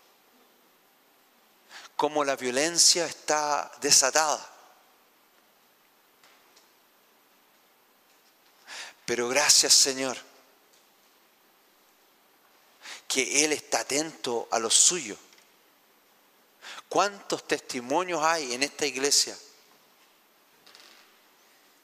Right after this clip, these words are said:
Una de las cosas que siempre me ha llamado la atención de,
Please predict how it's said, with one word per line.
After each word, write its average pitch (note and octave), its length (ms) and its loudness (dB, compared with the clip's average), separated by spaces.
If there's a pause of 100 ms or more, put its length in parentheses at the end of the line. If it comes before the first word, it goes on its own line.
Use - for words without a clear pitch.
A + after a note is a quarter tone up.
(1800)
Una C#3 200 -2
de A#2+ 60 -4
las - 20 -14
cosas C#3 320 -2
que - 140 -6
siempre C#3+ 440 2
me C3+ 120 -4
ha B2 40 0
llamado B2+ 500 -2
la A2+ 100 -4
atención A2 480 0
de, A2+ 320 -4